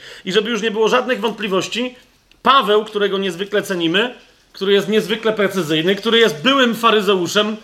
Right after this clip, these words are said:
fantastycznie uczonym w piśmie, w liście do Rzymian w pierwszym rozdziale,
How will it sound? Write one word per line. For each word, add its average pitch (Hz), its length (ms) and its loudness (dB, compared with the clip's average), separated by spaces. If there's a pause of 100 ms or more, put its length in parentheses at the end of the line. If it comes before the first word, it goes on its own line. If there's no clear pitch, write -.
(120)
fantastycznie 226 760 -2
uczonym 202 360 2
w 180 100 -12
piśmie, 214 400 2 (480)
w 156 40 -10
liście 240 240 2
do 208 120 4
Rzymian 208 320 2
w 208 60 -14
pierwszym 208 320 0
rozdziale, 180 520 2